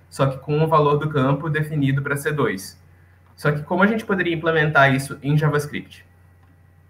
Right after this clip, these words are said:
Então, bom, uma primeira tentativa seria explicitamente a gente encapsular um getter e um setter. Então, quando eu falo de encapsular um getter e um setter aqui, a gente vai ter um objeto que tem duas funções, uma função get e uma função set.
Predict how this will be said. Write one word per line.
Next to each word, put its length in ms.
Então, 220
bom, 440
uma 180
primeira 300
tentativa 720
seria 400
explicitamente 640
a 40
gente 240
encapsular 920
um 360
getter 300
e 80
um 60
setter. 500
Então, 320
quando 180
eu 80
falo 160
de 80
encapsular 400
um 60
getter 200
e 40
um 20
setter 300
aqui, 400
a 40
gente 200
vai 100
ter 100
um 100
objeto 500
que 80
tem 160
duas 260
funções, 460
uma 100
função 320
get 240
e 40
uma 100
função 340
set. 480